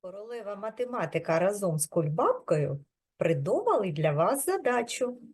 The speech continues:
Нумо, спробуємо її вирішити. Дівчинка пішла гуляти і вирішила зібрати букет з кульбабок.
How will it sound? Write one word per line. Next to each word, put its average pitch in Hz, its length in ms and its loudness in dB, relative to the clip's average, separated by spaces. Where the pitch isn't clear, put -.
Нумо, 427 680 4
спробуємо 339 840 2
її 185 640 0
вирішити. 208 840 -2
Дівчинка 190 720 -20
пішла 190 400 -16
гуляти 185 680 -14
і 190 100 -12
вирішила 233 680 -6
зібрати 196 580 -4
букет 175 480 -4
з - 40 -8
кульбабок. 180 840 -6